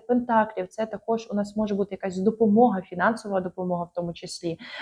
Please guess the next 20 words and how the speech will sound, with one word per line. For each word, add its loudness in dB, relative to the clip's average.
Хтось 2
до 4
вас 0
може 2
приїхати 2
з 4
подарунками, 2
чи -2
ви 8
вирішите 2
від-, -6
поїхати 0
кудись, 0
так, 2
у 2
відпустку, 0
ви 2
вирішите 0
поїхати -2
кудись. 2